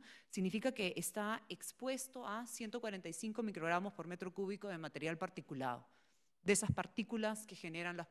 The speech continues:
las enfermedades respiratorias en niños pequeños. Si lo separamos nuevamente rural-urbano,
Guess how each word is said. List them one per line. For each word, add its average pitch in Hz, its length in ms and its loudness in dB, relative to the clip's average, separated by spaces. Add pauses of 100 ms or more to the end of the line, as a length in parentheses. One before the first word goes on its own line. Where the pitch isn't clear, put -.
las 160 160 -6
enfermedades 156 360 -8
respiratorias 165 680 -6
en 156 60 -10
niños 151 240 -8
pequeños. 131 400 -8 (1300)
Si 220 140 -2
lo 196 100 0
separamos 190 580 0
nuevamente 202 600 2
rural-urbano, 214 840 4